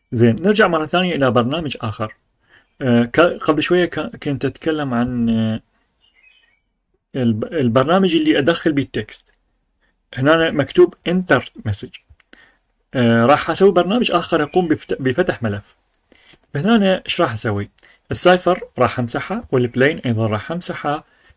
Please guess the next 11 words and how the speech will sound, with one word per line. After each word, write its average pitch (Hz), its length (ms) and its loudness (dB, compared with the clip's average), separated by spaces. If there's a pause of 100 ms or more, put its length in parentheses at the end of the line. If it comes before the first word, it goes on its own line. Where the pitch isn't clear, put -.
والبلين 147 540 2
تو 185 220 2
أيضا 147 240 0
راح 120 260 -4
أمسحها. - 400 -8 (2250)
البلين 185 420 4
زيرو 170 360 4
راح - 220 0
أحول 185 380 4
اسمه 151 280 -4
إلى 135 280 0